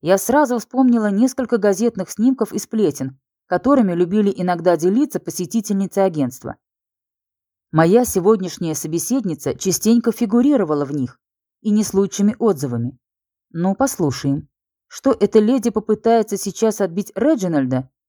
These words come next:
я нисколько не сомневалась. Отбивать же можно не только откровенным соблазнением, но и информацией. И вообще, отбить — это значит разбить пару. Уж это-то я понимала.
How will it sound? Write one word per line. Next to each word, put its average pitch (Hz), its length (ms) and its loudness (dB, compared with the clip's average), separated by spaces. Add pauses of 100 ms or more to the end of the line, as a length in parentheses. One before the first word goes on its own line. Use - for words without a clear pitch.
я 202 180 2
нисколько 220 480 0
не 226 100 2
сомневалась. 147 680 -4 (520)
Отбивать 175 500 4
же 180 100 -6
можно 190 300 -2
не 190 160 -4
только 277 340 -2
откровенным 165 540 0
соблазнением, 151 840 -2 (300)
но 156 260 -2
и 175 120 -2
информацией. 170 840 0 (480)
И 240 80 -6
вообще, 226 580 0 (240)
отбить — 190 560 -2
это 208 200 -2
значит 214 420 0
разбить 202 440 0
пару. 123 380 -4 (380)
Уж 240 260 -4
это-то 269 320 2
я 208 220 4
понимала. 165 600 -4